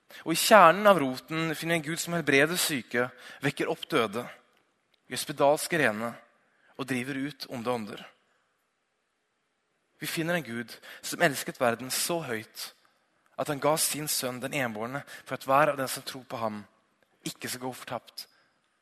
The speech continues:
men ha evig liv. Det er et virkelig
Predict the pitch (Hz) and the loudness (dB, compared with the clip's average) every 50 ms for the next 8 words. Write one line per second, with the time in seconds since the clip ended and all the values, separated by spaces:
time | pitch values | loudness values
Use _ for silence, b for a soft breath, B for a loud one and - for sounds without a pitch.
0 | _ _ _ _ _ - 123 123 127 123 120 113 120 123 139 170 190 185 - - | _ _ _ _ _ -8 -6 -4 -4 -2 -2 -4 -6 -6 -10 -10 -12 -12 -14 -18
1 | - _ _ _ _ _ _ _ _ _ _ _ _ _ _ _ _ _ _ _ | -18 _ _ _ _ _ _ _ _ _ _ _ _ _ _ _ _ _ _ _
2 | _ _ _ _ _ _ - - - - 143 131 170 156 131 104 - - - 180 | _ _ _ _ _ _ -8 -8 -8 -8 -6 -6 -6 -6 -6 -8 -12 -14 -14 -12
3 | 185 165 160 | -10 -10 -10